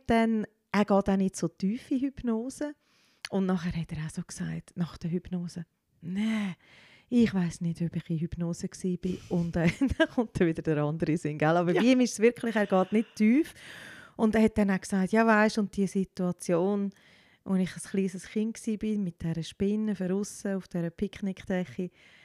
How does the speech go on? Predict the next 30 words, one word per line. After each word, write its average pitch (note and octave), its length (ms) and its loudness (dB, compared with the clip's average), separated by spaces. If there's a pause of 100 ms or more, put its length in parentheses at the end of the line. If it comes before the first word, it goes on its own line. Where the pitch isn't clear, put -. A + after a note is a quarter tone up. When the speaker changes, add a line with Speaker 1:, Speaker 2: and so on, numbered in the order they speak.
(200)
Speaker 1:
ich - 180 4
weiss G#3 300 6
gar F3 220 4
nicht, F3 300 0 (240)
habe F#3 160 4
ich - 80 -4
das F3 180 -2
einfach D3 320 0
erfunden? E3+ 600 0 (440)
Oder, E3+ 320 2
äh, D3+ 380 4 (120)
ist - 180 0
das E3+ 140 0
wirklich C#3+ 420 -2
passiert?“ G3 400 -6
Dann A3 80 -2
habe B3+ 120 -6
ich A3+ 60 -6
gesagt, - 120 -20 (580)
„Ey, C4 220 4 (100)
schau, C#4+ 140 6 (340)
du A#3+ 120 6
hast B3 220 6
jetzt A#3 240 2
keine G#3 300 -2
Angst A3 340 -6
mehr G#3 160 0
vor G3+ 140 -6
Spinnen.“ E4 600 -6 (260)
Also, G#3+ 400 6